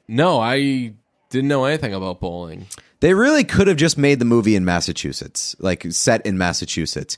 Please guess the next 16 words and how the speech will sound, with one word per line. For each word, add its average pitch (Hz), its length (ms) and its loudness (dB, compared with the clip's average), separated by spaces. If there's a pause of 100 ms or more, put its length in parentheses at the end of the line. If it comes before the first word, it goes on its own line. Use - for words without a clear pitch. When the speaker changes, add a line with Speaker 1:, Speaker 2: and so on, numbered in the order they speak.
(140)
Speaker 2:
It - 120 0
would 143 160 4
not 151 180 4
have 151 80 0
changed 131 380 -2
a 101 40 -2
single 104 380 0
thing. 67 360 -6 (800)
Speaker 1:
Yeah. 101 400 0 (440)
I 117 120 -2
bet 120 180 0
Ben 110 140 0
Affleck 98 340 -6
would 92 120 -6
have 87 80 -12
been 90 280 -10